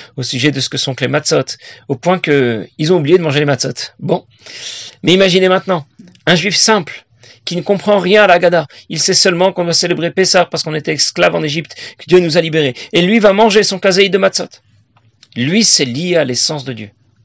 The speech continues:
Ce que n'ont pas réussi à faire les autres. Parce que Dieu s'est introduit dans Torah et Mitzvah depuis Matan Torah. Alors, en d'autres mots, Dieu est imperceptible, impossible de le saisir. Ar Kairelo Katimtsa.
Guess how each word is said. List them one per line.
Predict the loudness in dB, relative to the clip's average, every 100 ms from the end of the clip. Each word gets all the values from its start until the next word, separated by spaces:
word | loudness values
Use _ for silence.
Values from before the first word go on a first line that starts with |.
| _ _ _ _ -12
Ce | -4
que |
n'ont | -2 2
pas | 2
réussi | 4 2 2
à |
faire | 0 -2
les | -4
autres. | -8 -16 _ -20 -10
Parce | -2 -2
que | 0
Dieu | 2 2
s'est | 2 2
introduit | 0 2 0 2
dans | 2
Torah | 2 4 4
et |
Mitzvah | 2 2 0
depuis | 0 -4
Matan | -6 -4 -6
Torah. | -8 -12 _ _ _ _ 2
Alors, | 4 4
en | 2
d'autres | -2 -6
mots, | -8 _ _ _ -20 -20 -20 -20 _ -18
Dieu | -6 4 8 8
est | 6
imperceptible, | 0 0 0 -2 -4 -6 -6 -10 _
impossible | 0 2 2 2 0 0
de |
le | -2
saisir. | 0 -2 -2 -6 -2
Ar | -2 0
Kairelo | 0 0 0 -2
Katimtsa. | -4 -6 -8 -8